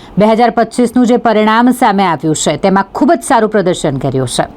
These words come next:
વડોદરાના સાંસદ ડોક્ટર હેમાંગ જોશી દ્વારા પણ તે અંતર્ગત વડોદરાના તેજસ્વી તારલાઓને પ્રમાણપત્ર અને ટ્રોફી આપીને સન્માનિત કરવામાં આવ્યા અને તેમને પ્રોત્સાહન પૂરું પાડવામાં આવ્યું.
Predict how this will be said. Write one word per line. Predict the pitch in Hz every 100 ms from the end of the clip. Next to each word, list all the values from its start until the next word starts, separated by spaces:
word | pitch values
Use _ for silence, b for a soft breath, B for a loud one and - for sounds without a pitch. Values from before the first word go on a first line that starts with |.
| - - B B B B -
વડોદરાના | 226 233 247 240
સાંસદ | 240 214 214 240
ડોક્ટર | 226 220 220
હેમાંગ | 214 214 220
જોશી | 226 233
દ્વારા | 202 208 208
પણ | 208 220 254
તે | 214
અંતર્ગત | 190 180 196 190
વડોદરાના | 190 185 190 190 190
તેજસ્વી | 202 185 196 - 208
તારલાઓને | 196 175 190 190 202
પ્રમાણપત્ર | 190 180 185 196 208
અને | 214
ટ્રોફી | 190 185 170 190
આપીને | 170 180 180
સન્માનિત | 190 175 190 240 -
કરવામાં | 220 214 214 214
આવ્યા | 254
અને | 311
તેમને | 294 311
પ્રોત્સાહન | 247 220 - 208 202
પૂરું | 190 156
પાડવામાં | 147 139 139 135
આવ્યું. | 131